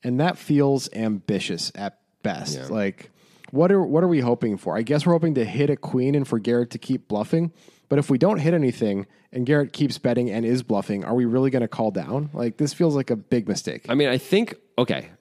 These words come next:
Speaker 2: I don't think I can actually defend this, but what we're hoping for is a ten, which makes us open-ended, right? Um, an ace or a queen. I think that's pretty clear. The problem, of course, is a spade is problematic.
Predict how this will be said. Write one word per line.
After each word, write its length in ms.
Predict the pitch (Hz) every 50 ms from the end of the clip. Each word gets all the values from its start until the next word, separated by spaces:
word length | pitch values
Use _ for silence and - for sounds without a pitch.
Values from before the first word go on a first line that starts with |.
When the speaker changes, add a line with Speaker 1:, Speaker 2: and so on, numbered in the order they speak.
| _ _ _ -
Speaker 2:
I 160 | 107 117 123
don't 380 | 120 107 - 156 170 208 226 -
think 160 | - 202 180 170
I 80 | 156
can 160 | - 147 139
actually 300 | 123 120 117 - - 131
defend 340 | 104 107 - - 104 92 82
this, 120 | 73 80 -
but 140 | - 117
what 140 | 110 123 127
we're 60 | 117
hoping 320 | 101 143 185 185 - 160 131
for 200 | - 143 127 120
is 140 | 110 - 110
a 40 | 95
ten, 520 | - - - 143 139 139 156 180 185 151
which 180 | 120 131 - -
makes 140 | 120 113 -
us 100 | 110 - 123
open-ended, 680 | 113 - 117 104 98 92 92 90 87 85 85 82 - - _ _ _ _ _ _ _ _ _ _ -
right? 320 | - 87 85 85 82 - - _ _ _ _ _ _ -
Um, 380 | 90 92 90 87 87 87 87 - -
an 120 | 104 101
ace 260 | 73 104 110 101 -
or 80 | 104 90
a 60 | 87
queen. 260 | - - 67 52 50 - _ _ _ _ _ _ _ _ _ _ _ _ -
I 60 | 101
think 180 | 104 104 92 _ _
that's 180 | - 98 92 -
pretty 200 | - 107 92 87
clear. 280 | - - 92 85 78 80
The 100 | 98 90
problem, 280 | - 139 117 123 135
of 100 | 139 -
course, 280 | - 127 120 107 - 107
is 260 | 98 101 95 90 - _ _ _ _ -
a 80 | 95
spade 460 | 92 - - - 90 92 95 98 107 104
is 120 | 98 -
problematic. 800 | - - 98 92 95 95 95 92 90 87 87 87 87 90 -